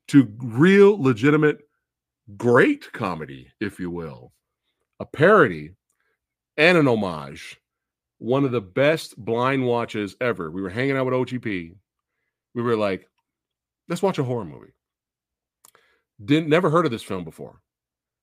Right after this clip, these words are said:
And I took a gamble. I was like, "All right, let's, let's, let's watch it." Loved it. She was laughing hysterically. O G P was laughing hysterically. I was laughing hysterically. This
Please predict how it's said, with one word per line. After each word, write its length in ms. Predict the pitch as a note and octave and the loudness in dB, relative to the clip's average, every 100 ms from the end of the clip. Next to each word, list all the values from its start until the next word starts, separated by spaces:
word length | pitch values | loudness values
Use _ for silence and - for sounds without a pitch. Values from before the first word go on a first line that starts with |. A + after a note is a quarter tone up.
| _ _ | _ _
And 100 | A2 A2 | -6 -4
I 100 | A#2 | -4
took 260 | - D#3+ | -4 -6
a 60 | B2 | -4
gamble. 380 | A2+ A#2+ A2+ E2+ | -2 -2 -2 -6
I 40 | |
was 120 | F#2+ F#2 | -8 -8
like, 180 | E2+ | -10
"All 140 | F#2 A#2 | -8 -6
right, 240 | G2 F#2+ | -6 -6
let's, 240 | G2 - - | -10 -14 -14
let's, 240 | G2+ - | -14 -14
let's 180 | G2+ - | -16 -12
watch 280 | F#2 E2+ B1+ | -12 -12 -16
it." 80 | _ _ _ _ _ _ _ _ _ _ G3+ | _ _ _ _ _ _ _ _ _ _ -16
Loved 560 | G#2 A2+ B2 B2+ G2 | -10 0 2 2 0
it. 160 | F2+ C#2 | -10 -12
She 320 | - - D#3 | -14 -2 0
was 140 | F3 C#3 | 2 2
laughing 260 | C#3+ A#2+ | 2 0
hysterically. 680 | A#2 A2+ B2 G#2 F#2 F#2 E2+ _ _ _ | -4 -4 -2 -2 -4 -10 -12 _ _ _
O 140 | C3 D3+ | 0 0
G 80 | C#3+ | 0
P 160 | D3+ | 0
was 140 | C3+ B2 | 0 0
laughing 280 | A#2 G#2+ | -2 -4
hysterically. 600 | G2+ F#2+ A2 F#2 F#2 F2 - _ _ - | -10 -8 -6 -6 -8 -14 -14 _ _ -2
I 220 | D3 F3 | 2 2
was 160 | F3+ C3+ | 2 2
laughing 280 | C#3 A#2+ | 0 -2
hysterically. 580 | A#2 G#2+ G#2+ F#2 F2+ F2 _ _ | -6 -6 -4 -4 -6 -12 _ _
This 100 | - | -8